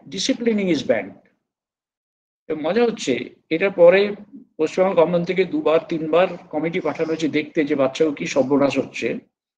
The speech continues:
তাতে অভিক মজুমদার ছিলেন, আজকাল তো ওর নাম সবাই জানবেন, আহ, এশিয়াটির director তখন রথিন, আহ, বাবু director, ওরা সবাই এসেছিলেন। ওরা দেখে অবাক হয়ে গেলেন যে এরা এত ভালো শিখেছে কি করে।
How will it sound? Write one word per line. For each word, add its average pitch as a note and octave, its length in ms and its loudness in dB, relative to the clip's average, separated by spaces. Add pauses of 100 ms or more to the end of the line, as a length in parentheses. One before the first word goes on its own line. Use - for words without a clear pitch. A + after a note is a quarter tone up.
(640)
তাতে C#3 400 4
অভিক D#3 320 2
মজুমদার D3 460 2
ছিলেন, C3+ 400 2
আজকাল B2+ 320 -4
তো B2+ 140 -8
ওর A#2+ 100 -4
নাম B2 180 -6
সবাই B2 280 0
জানবেন, A2 420 -2 (760)
আহ, G#2+ 460 -2 (580)
এশিয়াটির D#3 460 6
director C#3 420 6
তখন C3+ 280 2
রথিন, C3 520 0 (140)
আহ, A#2 400 -6 (640)
বাবু B2+ 120 6
director, A#2 440 4
ওরা C3 260 4
সবাই E3 260 8
এসেছিলেন। G2+ 400 -4 (680)
ওরা G3 140 4
দেখে G#3 220 4
অবাক G3 320 8
হয়ে A#3 200 4
গেলেন F3+ 240 6
যে G#3 80 0
এরা G#3+ 120 2
এত F#3 340 -2
ভালো G3+ 360 0
শিখেছে G#3 380 -4
কি B2 120 -8
করে। - 260 -16